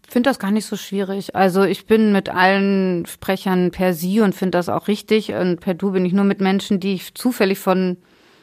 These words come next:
vorher irgendwo mal kenne. Das kann natürlich einem passieren, wenn man in der eigenen Stadt wohnt. Dann ist der eine irgendwie auf einmal der,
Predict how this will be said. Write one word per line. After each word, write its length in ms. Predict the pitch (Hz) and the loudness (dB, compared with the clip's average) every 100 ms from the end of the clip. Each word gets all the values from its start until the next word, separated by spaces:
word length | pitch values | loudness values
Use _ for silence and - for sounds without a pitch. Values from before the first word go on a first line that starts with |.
| _ | _
vorher 460 | - 208 233 240 185 | -4 2 4 4 4
irgendwo 340 | 247 247 226 | 4 2 2
mal 200 | 233 226 | 4 2
kenne. 400 | 226 247 254 247 | 2 0 0 0
Das 180 | 196 190 | -2 -4
kann 140 | 214 | -4
natürlich 360 | 208 - 220 185 | -4 -2 -2 0
einem 160 | 196 208 | -2 -2
passieren, 380 | 214 - 240 | -4 0 2
wenn 100 | 233 | 4
man 120 | 214 214 | 2 2
in 100 | 214 | 0
der 140 | 208 | 0
eigenen 260 | 214 220 208 | 0 0 -2
Stadt 260 | 226 220 | -4 -4
wohnt. 280 | 202 220 208 | -2 -2 -2
Dann 120 | 196 | -4
ist 200 | 202 - | -6 -6
der 120 | 196 | -6
eine 320 | 196 202 208 - | -4 -2 -2 -2
irgendwie 360 | 208 190 202 | -4 -2 -2
auf 140 | - - | -2 -2
einmal 280 | 208 202 | -4 -4
der, 260 | 202 196 | -4 -6